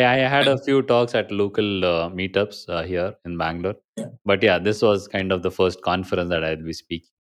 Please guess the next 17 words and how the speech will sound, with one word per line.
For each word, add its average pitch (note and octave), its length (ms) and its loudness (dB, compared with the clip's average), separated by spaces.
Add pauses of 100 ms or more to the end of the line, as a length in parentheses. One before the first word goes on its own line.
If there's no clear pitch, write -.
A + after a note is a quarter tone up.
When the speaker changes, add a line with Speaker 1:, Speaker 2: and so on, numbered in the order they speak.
(120)
Speaker 2:
And G2+ 120 -2
how, A2 280 2
how A#2+ 180 0
did A#2 140 -2
it G2+ 140 -6
work G#2 180 0
out G2 160 2
with F2+ 140 -6
the F#2 60 -6
video? F#2 440 -6 (380)
Speaker 1:
<laughs> - 200 -6 (800)
Don't G2+ 160 0
ask. G#2 480 2
<laughs> - 40 4
It E3 420 2
was C3 160 2
just, - 340 -4